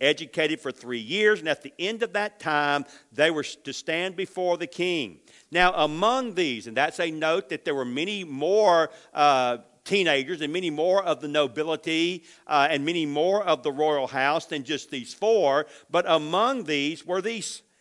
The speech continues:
Daniel, Hananiah, Mishael, and Azariah, all four of the tribe of Judah. And the chief of the eunuchs gave them these names.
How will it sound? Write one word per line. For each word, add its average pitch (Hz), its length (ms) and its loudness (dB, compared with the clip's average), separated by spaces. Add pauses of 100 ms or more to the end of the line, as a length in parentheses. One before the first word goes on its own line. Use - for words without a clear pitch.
(140)
Daniel, 151 580 0 (540)
Hananiah, 170 840 2 (400)
Mishael, 156 840 4
and 147 340 0
Azariah, 151 880 4 (240)
all 175 300 6
four 240 400 2
of 147 540 2
the 190 100 -4
tribe 127 720 0
of 160 180 -4
Judah. 151 440 -4 (580)
And 120 80 -8
the 120 80 -6
chief 170 380 -4
of 156 80 -6
the 147 80 -2
eunuchs 165 360 -2
gave 160 320 -2
them 151 320 -2
these 226 300 -4
names. 110 520 -4